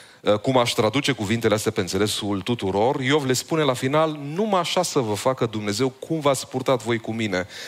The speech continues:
în toată perioada asta." Nu mai e loc de concesii, retractări sau compromis.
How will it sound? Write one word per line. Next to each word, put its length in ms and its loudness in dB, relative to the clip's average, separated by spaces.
în 280 4
toată 280 2
perioada 420 0
asta." 360 -2
Nu 120 0
mai 160 6
e 20 4
loc 240 2
de 100 4
concesii, 720 2
retractări 640 2
sau 360 2
compromis. 800 -2